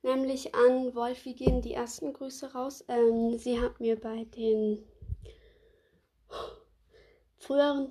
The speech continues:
Folgen so geschrieben und ich hab mir die mal durchgelesen und ja, ganz, ganz liebe Grüße gehen raus an dich, liebe Wolfi. Ich hoffe, dir geht's gut und du hast heute einen wunderbaren Tag.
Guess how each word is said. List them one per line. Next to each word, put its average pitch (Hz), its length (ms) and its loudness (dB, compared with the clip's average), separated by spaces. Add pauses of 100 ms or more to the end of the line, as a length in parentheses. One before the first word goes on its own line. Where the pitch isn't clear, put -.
(140)
Folgen 254 400 -6
so 240 160 -4
geschrieben 247 560 -8
und 226 280 -4
ich 233 200 -12
hab - 120 -14
mir 233 120 -4
die 226 120 -4
mal 214 180 0
durchgelesen 240 840 -6
und 208 500 -4 (1000)
ja, 330 200 -2
ganz, 254 260 -4
ganz 262 240 -6
liebe 254 200 -8
Grüße - 320 -20
gehen 247 220 -4
raus 247 240 -6
an 226 120 -4
dich, 233 280 -10
liebe 247 240 -8
Wolfi. 247 480 -6
Ich - 240 -12
hoffe, 226 200 -14
dir 220 160 -6
geht's 220 240 -18
gut 233 240 -20
und 214 160 -18
du 233 60 -10
hast 226 220 -12
heute 247 160 -12
einen 220 80 -4
wunderbaren 214 500 -4
Tag. 220 360 -12